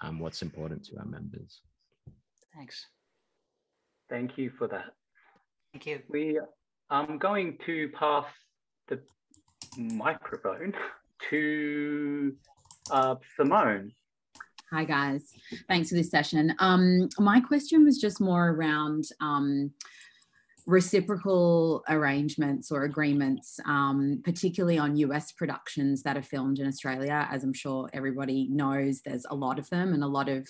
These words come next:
Speaker 4: um, working actors are working on U S productions that are being shot in Australia at the moment.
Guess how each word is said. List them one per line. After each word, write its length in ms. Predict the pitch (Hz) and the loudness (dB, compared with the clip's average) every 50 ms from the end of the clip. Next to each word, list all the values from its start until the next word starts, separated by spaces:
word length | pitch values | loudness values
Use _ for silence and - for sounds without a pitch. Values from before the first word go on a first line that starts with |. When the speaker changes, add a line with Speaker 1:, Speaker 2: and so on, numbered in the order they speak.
| - - - | -16 -14 -8
Speaker 4:
um, 520 | - 131 131 127 131 127 127 131 143 - - _ - - - | -6 -4 -2 0 0 0 0 0 -4 -6 -12 _ -14 -10 -6
working 380 | - 147 135 131 - 160 156 143 | -4 -4 -4 -4 -4 -2 -2 0
actors 400 | 135 131 - - 147 139 135 - | -2 -2 -4 -4 -4 -4 -4 -4
are 160 | - 139 135 | -4 -4 -4
working 420 | 131 135 135 139 139 - 156 147 | -2 -2 -4 -6 -4 -4 -4 -2
on 140 | 139 131 135 | 0 0 0
U 100 | 131 127 | 0 -2
S 140 | 139 139 - | -2 -6 -8
productions 720 | - - 135 - - - - - 127 127 135 135 127 - - | -8 -10 -8 -8 -8 -8 -6 -4 -2 0 0 0 -2 -2 -2
that 160 | 151 131 131 | -2 -2 0
are 140 | 131 131 131 | -2 -4 -4
being 260 | - 143 131 135 143 | -4 -2 -2 0 0
shot 300 | 139 - - 151 - - | 0 -2 -2 -4 -4 -4
in 80 | - 143 | -4 -6
Australia 400 | 131 - - 151 143 131 135 131 | -6 -4 -4 -4 -2 -2 -2 -4
at 100 | 127 - | -4 -4
the 80 | - 135 | -2 0
moment. 560 | 147 143 143 139 131 127 - - 180 - | 0 2 2 2 0 0 -2 -4 -6 -6